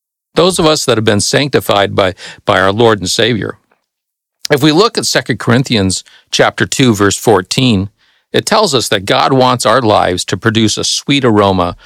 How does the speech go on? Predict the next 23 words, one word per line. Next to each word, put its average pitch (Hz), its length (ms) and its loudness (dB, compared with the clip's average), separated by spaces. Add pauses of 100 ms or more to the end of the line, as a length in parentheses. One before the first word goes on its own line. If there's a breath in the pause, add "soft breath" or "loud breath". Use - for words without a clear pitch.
(180 loud breath)
which 123 220 -2
is 120 140 -2
the - 100 -4
knowledge 107 480 0
of 92 140 -2
Him. 107 340 -4 (1120 loud breath)
Then 120 260 0
verse 104 280 0
two 143 240 2
points 98 440 -2
us - 300 -4 (300 loud breath)
to 117 80 -2
the 101 100 0
center 175 500 0
of 117 140 2
the 101 200 0
issue. - 340 -4 (720)
It's - 180 -6
our 95 200 0
heart. - 520 -6 (800 soft breath)
It's 113 160 -2
our 104 140 2
deep 135 520 -4